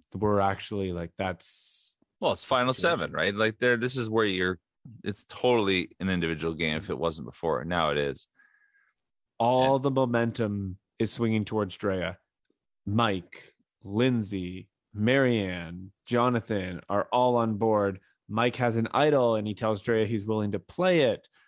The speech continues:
Speaker 1: Mike and Omar, Omar agree on Drea as well. So now basically everyone's been involved in the Drea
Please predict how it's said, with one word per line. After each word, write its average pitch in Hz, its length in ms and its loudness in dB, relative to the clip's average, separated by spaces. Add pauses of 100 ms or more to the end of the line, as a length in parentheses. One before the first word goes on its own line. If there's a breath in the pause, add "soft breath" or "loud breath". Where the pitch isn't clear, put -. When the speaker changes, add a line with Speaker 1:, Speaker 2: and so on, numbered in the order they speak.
(120 soft breath)
Speaker 1:
Mike 120 280 0
and 117 200 0
Omar, 143 580 2
Omar 123 600 0
agree 110 540 0
on 107 220 -4
Drea 117 260 2
as 104 120 0
well. 147 200 2
So - 160 -8
now 117 120 2
basically 120 520 0
everyone's 131 520 2
been 117 160 -2
involved 107 400 -2
in 107 100 -2
the 104 100 -2
Drea 101 480 2